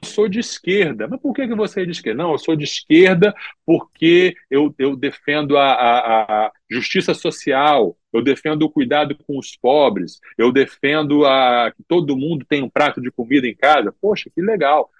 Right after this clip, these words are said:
Mas também porque eu sou de esquerda, então eu defendo aborto, eu defendo, é, a, a liberdade sexual total. Peraí. Não precisa comprar pacote, não precisa bandeira nenhuma. Você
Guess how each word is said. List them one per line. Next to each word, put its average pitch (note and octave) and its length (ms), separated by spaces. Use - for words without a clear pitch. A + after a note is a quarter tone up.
Mas B2 240
também D3 280
porque D3+ 180
eu D3 80
sou D#3 160
de D#3 60
esquerda, F3 400
então F#3+ 220
eu F#3+ 60
defendo C3+ 400
aborto, E3 800
eu A#2+ 100
defendo, A#2+ 720
é, A2 80
a, G#2+ 920
a G2 60
liberdade A#2+ 720
sexual A#2+ 600
total. E3+ 760
Peraí. A3 480
Não E3 120
precisa G3+ 260
comprar D3+ 340
pacote, D3+ 320
não - 1300
precisa D3+ 260
bandeira A#2 560
nenhuma. C#3+ 320
Você D#3 540